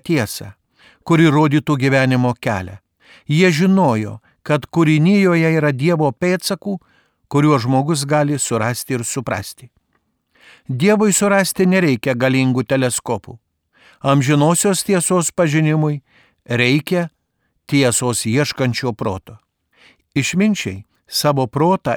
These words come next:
išmintį nukreipė tinkama linkme. Jie ieškojo Dievo. Jie vadovavosi šiuo žinojimu, žengė konkretų žingsnį,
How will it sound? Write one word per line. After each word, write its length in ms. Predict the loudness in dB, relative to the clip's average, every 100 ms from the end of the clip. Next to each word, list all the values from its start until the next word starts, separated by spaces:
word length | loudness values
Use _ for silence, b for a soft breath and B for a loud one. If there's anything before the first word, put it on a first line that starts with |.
| -2
išmintį 640 | -4 -2 -2 -2 0 -4 -2
nukreipė 680 | -2 0 0 0 0 -2 -4
tinkama 560 | -2 0 0 0 0 0
linkme. 480 | -2 -4 -6 -6 -8 _ _ _ _ _ _ _
Jie 240 | -4 0 2
ieškojo 560 | 2 -2 -2 0 0 0
Dievo. 400 | -4 -6 -10 -18 _ _ _ _ _ b b b 0
Jie 160 | 2
vadovavosi 800 | 2 2 2 2 2 2 0 -2
šiuo 280 | -2 0 0
žinojimu, 720 | 2 0 2 2 0 0 -4 -8 b b b b -8
žengė 560 | -2 2 2 2 0
konkretų 680 | 0 -2 0 0 0 0 -4
žingsnį, 600 | -2 0 0 -2 -4 -6